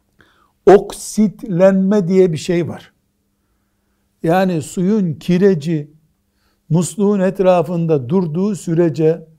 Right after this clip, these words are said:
oksitleniyor. Vidası dönmez hale geliyor.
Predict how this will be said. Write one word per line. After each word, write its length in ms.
oksitleniyor. 1000
Vidası 500
dönmez 380
hale 320
geliyor. 460